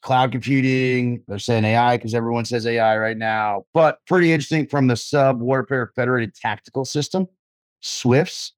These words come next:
Would be interested to sort of hear your take on, on the approach and sort of the broader implications. 'Cause I think, if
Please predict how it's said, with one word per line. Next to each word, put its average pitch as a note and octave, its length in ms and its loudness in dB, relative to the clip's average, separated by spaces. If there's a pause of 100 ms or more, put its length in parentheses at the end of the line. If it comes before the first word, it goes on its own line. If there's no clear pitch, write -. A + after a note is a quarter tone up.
(100)
Would A#2 140 0
be B2 220 2
interested D3 320 -4
to A#2+ 60 -6
sort C#3 180 -4
of A2+ 60 -8
hear B2+ 220 -2
your A2 180 0
take A2 480 -4 (140)
on, G2 680 0 (500)
on D#3+ 180 4
the D3 100 6
approach F#3+ 440 2
and F3+ 80 2
sort F3 160 2
of - 20 4
the B2 80 4
broader B2+ 420 4
implications. G#2+ 600 -4
'Cause A2+ 100 -2
I A#2 80 2
think, F3 340 2
if - 40 -20